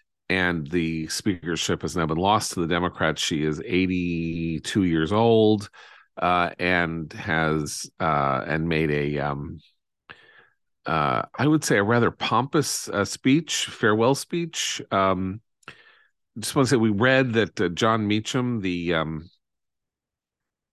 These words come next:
news magazine editor who has now somehow become, uh, Gibbon or, um,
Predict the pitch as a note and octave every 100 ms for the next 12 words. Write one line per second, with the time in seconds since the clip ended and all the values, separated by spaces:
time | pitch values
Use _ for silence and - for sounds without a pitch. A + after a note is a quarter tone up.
0 | _ G2 A2 A#2 A#2 A2+ A#2 A2 A2+ A2+
1 | F2 G#2+ A#2 B2 A#2+ A#2+ - F#2+ F2 F#2
2 | F2+ G#2 F#2 F2+ - G2 G2+ F#2+ E2 F#2+
3 | - G#2+ F#2+ F#2+ F#2 - - F2 D#2+ D#2+
4 | C#2+ D2+ E2+ G2+ G#2 B2+ C3+ D3+ D3+ -
5 | - - - - - - _ - - F#2
6 | E2+ F#2 E2+ D#2+ E2+